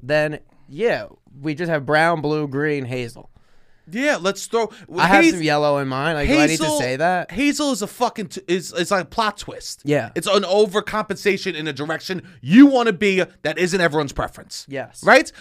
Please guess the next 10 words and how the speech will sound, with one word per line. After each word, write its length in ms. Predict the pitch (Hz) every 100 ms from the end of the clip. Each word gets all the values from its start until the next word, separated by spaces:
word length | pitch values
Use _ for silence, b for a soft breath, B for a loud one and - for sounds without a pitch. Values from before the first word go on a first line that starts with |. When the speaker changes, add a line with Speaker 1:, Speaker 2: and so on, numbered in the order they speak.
| B
Speaker 2:
So 200 | - 233
why 300 | 202 240 311
not 260 | 277 262
fucking 340 | - 247 233 220
overcorrect 680 | 202 175 202 - 175 165 175
in 160 | 160
other 240 | 156 175 131
ways 320 | 107 101 -
too? 200 | 170 143 -
Speaker 1:
Yeah. 300 | 135 135 107